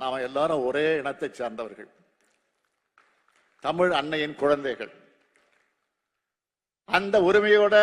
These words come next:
உங்க சகோதரனா நான் உங்ககிட்ட வைக்கிற வேண்டுகோள், எங்கு வாழ்ந்தாலும் தாய் தமிழ்நாட்டை மறக்காதீர்கள். அடிக்கடி உங்கள் குழந்தைகளோட தமிழ்நாட்டுக்கு வாருங்கள்.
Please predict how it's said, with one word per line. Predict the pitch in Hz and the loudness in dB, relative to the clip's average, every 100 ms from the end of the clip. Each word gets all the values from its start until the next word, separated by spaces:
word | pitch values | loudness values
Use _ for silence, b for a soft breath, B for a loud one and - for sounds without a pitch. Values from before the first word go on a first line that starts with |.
| 214 214 | 4 0
உங்க | 175 170 - | -2 -2 0
சகோதரனா | 160 185 190 175 175 185 190 - | 2 4 4 2 -2 -2 -4 -4
நான் | 151 151 | -4 -4
உங்ககிட்ட | 143 151 175 | -6 -6 -2
வைக்கிற | 151 147 143 | -4 -4 -4
வேண்டுகோள், | 127 147 139 120 117 101 - _ _ _ _ _ _ _ _ _ _ _ _ _ _ _ _ _ _ _ | -4 -4 -4 -4 -6 -8 -20 _ _ _ _ _ _ _ _ _ _ _ _ _ _ _ _ _ _ _
எங்கு | 147 190 226 233 | -8 -6 0 6
வாழ்ந்தாலும் | 196 185 185 180 202 214 | 8 6 4 2 2 0
தாய் | 160 170 202 202 | 0 0 0 0
தமிழ்நாட்டை | 185 165 160 156 165 185 175 127 | 0 0 -2 -2 0 -2 -2 -4
மறக்காதீர்கள். | 147 143 139 123 110 107 92 _ _ _ _ _ _ _ _ _ _ _ _ _ _ _ _ _ _ _ _ _ _ _ _ _ - | -4 -2 -4 -4 -8 -12 -18 _ _ _ _ _ _ _ _ _ _ _ _ _ _ _ _ _ _ _ _ _ _ _ _ _ -4
அடிக்கடி | 165 196 196 208 | -2 0 0 2
உங்கள் | 220 196 170 - | 2 2 0 2
குழந்தைகளோட | 170 190 196 170 180 185 | 2 2 2 4 2 2
தமிழ்நாட்டுக்கு | 156 170 165 165 151 | -2 -2 -4 -4 -8
வாருங்கள். | 139 143 139 127 110 | -4 -4 -4 -8 -10